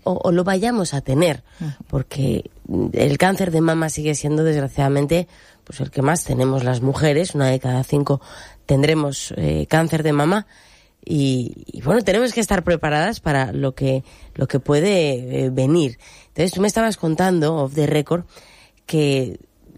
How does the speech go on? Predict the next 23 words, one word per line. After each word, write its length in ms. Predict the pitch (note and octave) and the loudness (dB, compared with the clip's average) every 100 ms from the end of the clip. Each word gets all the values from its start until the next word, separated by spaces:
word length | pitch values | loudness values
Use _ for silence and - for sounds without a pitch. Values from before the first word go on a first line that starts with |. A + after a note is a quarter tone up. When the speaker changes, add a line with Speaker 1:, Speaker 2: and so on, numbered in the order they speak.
| - | -14
Speaker 1:
que 140 | - C#3 | -6 0
bueno, 180 | F3+ | 0
que 140 | A3+ D3 | 2 0
tú 120 | E3+ | 0
cuando 240 | A#3+ A#3 | 0 0
te 120 | F#3 D#3 | 0 0
detectaste 800 | C3+ C3 - F#3 A3+ - C3 B2+ | 0 -2 -2 -2 0 0 0 0
el, 180 | C3 | -2
o 140 | - C3 | -2 0
te 100 | C3 | 2
detectaron 580 | B2 B2 A#2+ D3+ F3 F#3 | 0 0 0 2 2 2
el 120 | D#3+ | 0
cáncer, 380 | D#3+ D#3 G#3 - - _ - - _ _ | 0 0 0 -4 -10 _ -20 -20 _ _
eh, 260 | - - - | -6 -4 -2
ya 120 | C#3 | 0
estaba 300 | C#3 G#3+ A3+ | 0 2 2
muy 200 | F3+ D#3+ | 2 2
avanzado. 760 | C#3+ B2+ B2 A2+ G3 A#3+ D#3 - - _ _ _ _ _ _ _ | 0 -2 -4 -2 0 2 0 -4 -12 _ _ _ _ _ _ _
Entonces, 340 | - D3 E3+ | -4 -2 0
eh, 220 | D3+ C#3 - | 0 0 0
cuéntanos 420 | F3 G3+ A#3 C4 | 0 2 2 0
desde 240 | G3 E3 | -2 0
el 160 | D#3+ D#3 | 0 -2